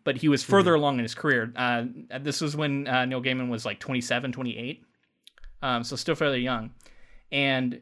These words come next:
Speaker 1: he th-, he took, he said that in the interview, he says it's like Michelangelo asking you to, to, like, come w-, and paint a chapel with him. He was, like, so honored to be invited to do this thing with him. So he's like, "I'm gonna make it work." So he ended up writing three novels at the same time.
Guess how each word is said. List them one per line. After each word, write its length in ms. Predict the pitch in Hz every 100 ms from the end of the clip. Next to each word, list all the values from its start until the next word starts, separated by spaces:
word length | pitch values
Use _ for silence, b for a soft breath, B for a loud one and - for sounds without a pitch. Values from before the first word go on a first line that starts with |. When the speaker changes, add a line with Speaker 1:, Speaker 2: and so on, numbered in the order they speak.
| _
Speaker 1:
he 300 | - 180 185
th-, 140 | 185 -
he 180 | 139 170
took, 200 | 202 -
he 120 | 160
said 300 | 190 165 135
that 220 | 135 - -
in 160 | 156
the 100 | 151
interview, 300 | 135 131 127
he 80 | 117
says 240 | 113 131 120
it's 140 | 123
like 120 | 127
Michelangelo 640 | 135 131 139 131 127 123 120
asking 300 | 120 - 127
you 60 |
to, 160 | 123 117
to, 220 | - -
like, 160 | 123 117
come 200 | - 147
w-, 200 | 139 135
and 140 | 131 123
paint 200 | 143 135
a 60 | 131
chapel 320 | - 120 131
with 140 | 117
him. 160 | 127 123
He 100 | 143
was, 160 | 127 120
like, 220 | 127 - _
so 260 | - 160 139
honored 320 | 135 127 123
to 60 | 131
be 120 | 123
invited 300 | 120 123 123
to 40 |
do 160 | 139 233
this 220 | 120 -
thing 160 | 139 127
with 100 | 120
him. 120 | 123
So 160 | 120 131
he's 140 | 127
like, 100 | 113
"I'm 120 | 123
gonna 140 | 170 175
make 180 | 165 -
it 80 |
work." 300 | 131 110 120 B B B B
So 220 | - 147
he 100 | 147
ended 140 | 202 202
up 140 | 180
writing 280 | 160 156 139
three 240 | - 170
novels 320 | 185 165 143
at 60 | 131
the 80 | 120
same 240 | 139 135
time. 360 | 131 120 113